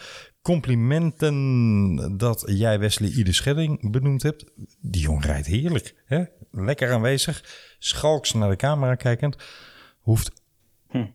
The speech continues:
Speaker 1: ook niet elke dag, moet ik eerlijk bekennen. Eh, nu was het hartstikke leuk en heb ik er echt van genoten. En dacht ik, "Wauw, wat een gave gast om, eh, om, om dit hem te zien doen." En wat een mooi spel met Perez. Ook daar zaten we er vrij goed op.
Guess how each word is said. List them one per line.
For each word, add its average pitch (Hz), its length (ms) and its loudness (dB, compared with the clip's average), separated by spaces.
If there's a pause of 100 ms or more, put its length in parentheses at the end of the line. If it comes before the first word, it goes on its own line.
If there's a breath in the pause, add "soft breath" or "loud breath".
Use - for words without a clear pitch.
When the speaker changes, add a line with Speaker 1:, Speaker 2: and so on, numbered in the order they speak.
Speaker 1:
ook 180 300 0
niet 107 260 -2
elke 85 300 -2
dag, 107 260 -2
moet 123 160 0
ik 120 100 -10
eerlijk 104 260 0
bekennen. 104 520 0
Eh, - 80 -10 (100)
nu 107 340 2
was 95 220 2
het 87 80 0
hartstikke - 460 -4
leuk 87 200 0
en 87 80 -2
heb 87 140 0
ik - 80 -10
er 73 120 -2
echt - 160 -2
van 90 120 0
genoten. 90 340 0
En 87 60 0
dacht 87 180 -2
ik, 82 140 -2
"Wauw, 80 280 -2
wat 87 180 -2
een 82 60 0
gave 82 300 -2
gast - 300 -2
om, 87 220 2
eh, 80 240 0
om, 90 180 2
om 92 240 0
dit 101 280 -2
hem 104 340 0
te 95 140 0
zien 90 200 2
doen." 127 220 2 (540 loud breath)
En 95 440 2
wat 101 160 0
een 92 140 2
mooi 107 320 4
spel 117 300 0
met 90 200 0
Perez. 101 460 2 (600 loud breath)
Ook 87 140 0
daar 101 200 2
zaten 117 340 -2
we 110 120 0
er 107 80 0
vrij 107 240 0
goed - 280 -2
op. - 240 -4